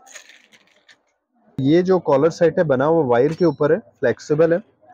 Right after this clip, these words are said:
और माथा पट्टी के साथ है। ये देखिए, इसके साथ ये माथा पट्टी है full head में, ये इसके साथ झुमके हैं,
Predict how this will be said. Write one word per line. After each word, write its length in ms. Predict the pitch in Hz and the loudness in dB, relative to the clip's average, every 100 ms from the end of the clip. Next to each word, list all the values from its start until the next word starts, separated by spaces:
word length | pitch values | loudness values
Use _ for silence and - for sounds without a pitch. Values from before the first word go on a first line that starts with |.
| _ _ _ 120 | _ _ _ -2
और 300 | 120 120 123 | 0 0 0
माथा 320 | 120 123 160 | -2 -2 -2
पट्टी 280 | 160 156 165 | -4 -2 -4
के 100 | 156 | -4
साथ 340 | 151 147 151 | -2 -2 0
है। 100 | 156 | 0
ये 140 | 131 120 | 0 -2
देखिए, 320 | 117 - 127 | -2 -2 -4
इसके 200 | - 127 | -4 -4
साथ 160 | 139 131 | -4 -4
ये 100 | 135 | -4
माथा 280 | 117 107 139 | -4 -4 -6
पट्टी 280 | - 143 151 | -6 -6 -6
है 80 | 143 | -4
full 220 | 147 131 | -2 -2
head 200 | 131 127 | -2 -4
में, 140 | 131 127 _ _ _ _ _ _ - | -6 -8 _ _ _ _ _ _ -8
ये 240 | 123 151 | -2 0
इसके 220 | 143 - 147 | -2 -4 -4
साथ 180 | 151 | -2
झुमके 500 | 135 120 120 110 - | -4 -4 -4 -4 -4
हैं, 220 | 110 98 | -4 -6